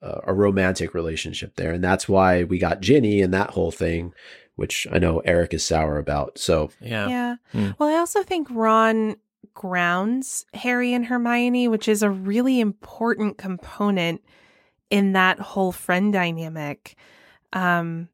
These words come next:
Speaker 3: because to your point, you know, Harry and Hermione do tend to be the ones at the forefront of, like, you know, the D A,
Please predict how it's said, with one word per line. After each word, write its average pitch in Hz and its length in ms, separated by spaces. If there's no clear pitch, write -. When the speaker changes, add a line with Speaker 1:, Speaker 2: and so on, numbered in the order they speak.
Speaker 3:
because 202 380
to 208 100
your 190 180
point, - 360
you 208 100
know, 190 100
Harry 190 380
and 185 80
Hermione 175 640
do 180 260
tend 185 420
to 196 120
be 185 100
the 175 140
ones 175 240
at 165 80
the 180 80
forefront 175 880
of, 180 240
like, 165 460
you 196 100
know, 160 160
the 175 100
D 165 280
A, 170 680